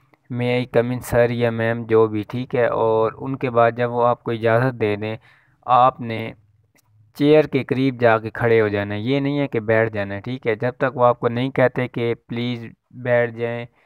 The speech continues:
या जो भी, ठीक है, आपने तब तक नहीं बैठना। और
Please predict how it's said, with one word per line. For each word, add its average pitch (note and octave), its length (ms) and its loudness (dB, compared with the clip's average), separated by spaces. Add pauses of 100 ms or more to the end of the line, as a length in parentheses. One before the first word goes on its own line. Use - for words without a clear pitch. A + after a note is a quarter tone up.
(380)
या A#2+ 120 -2
जो B2 320 0
भी, A#2 140 -6
ठीक B2+ 280 -6
है, - 60 0
आपने B2+ 460 2
तब B2 260 2
तक A2+ 160 -2
नहीं A2 180 -8
बैठना। G2+ 460 -6 (400)
और B2 360 0